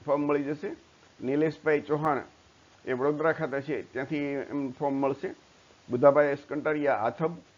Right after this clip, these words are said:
ચેતનભાઈ રાઠોડ સિહોર, મનોજભાઈ જે ડાભી રાજકોટ, મુકેશભાઈ એસ વાઘેલા સુરત, વિનોદભાઈ ડી શિયાળ તળાજા, મહેન્દ્રભાઈ બી રાઠોડ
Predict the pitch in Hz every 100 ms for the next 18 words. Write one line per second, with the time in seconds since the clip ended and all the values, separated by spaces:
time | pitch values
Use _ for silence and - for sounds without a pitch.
0 | _ _ _ _ _ - 147 151 156 151
1 | 139 139 170 139 - - 151 147 165 233
2 | - _ _ _ _ _ - 123 143 143
3 | 123 151 147 - - _ _ _ _ _
4 | 117 139 139 135 151 139 117 - _ _
5 | _ _ 107 127 131 - 156 - - -
6 | - 131 131 147 139 151 135 - 131 147
7 | 156 143 98 - 143 156 160 - _ _
8 | _ _ _ - _ _ _ _ 107 135
9 | 156 117 147 143 147 147 151 151 113 -
10 | - _ _ _ _ _ _ _ - 131
11 | 143 147 160 160 - _ - - 123 151
12 | 151 151 143 147 143 143 156 139